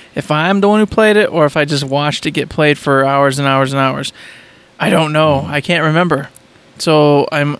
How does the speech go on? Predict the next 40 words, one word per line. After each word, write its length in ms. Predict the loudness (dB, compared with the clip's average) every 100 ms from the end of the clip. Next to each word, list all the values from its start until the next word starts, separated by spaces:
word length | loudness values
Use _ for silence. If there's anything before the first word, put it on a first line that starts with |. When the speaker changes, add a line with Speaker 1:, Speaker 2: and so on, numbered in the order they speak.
| -6
Speaker 1:
I'm 180 | -4 0
uncertain. 560 | 0 0 0 0 -4 -8
<laughs> 1400 | -12 -14 -14 -8 -4 -6 -6 -12 -12 -14 -14 -18 _ -4
Speaker 2:
That's 180 | -2 2
one 140 | 2
of 60 | 4
those 160 | 4
games 280 | 2 2 2
that 120 | -2 -4
for 160 | 0
me, 400 | 2 4 4 0 -4
when 240 | -2 0 2
I 100 | 0
watched 760 | -2 -4 -2 0 0 -4 -6
videos 480 | -2 0 2 2 2
about 400 | 0 -2 0 0
it, 160 | 0 -2
it 180 | -6 -2
looked 420 | 0 0 -2 -14 -14 _ _ _ _
like 200 | -2 -2
it 80 | 0
had 120 | 0
improved 520 | 0 0 0 2 2 -2
the 60 |
first 320 | -4 -2 -2 0
game 220 | 0 2
in 160 | 0
so 380 | -2 -2 0 0
many 280 | 2 0 0
ways 540 | 0 0 2 2 0 -4 -14 -14 -4
that 100 | -2
it 80 |
made 220 | 0 0 2
me 100 | 0
want 280 | 0 -2 -2
to 80 |
go 200 | -2 0
back 320 | 0 0 -2 -4
and 100 | -4
play 300 | 0 0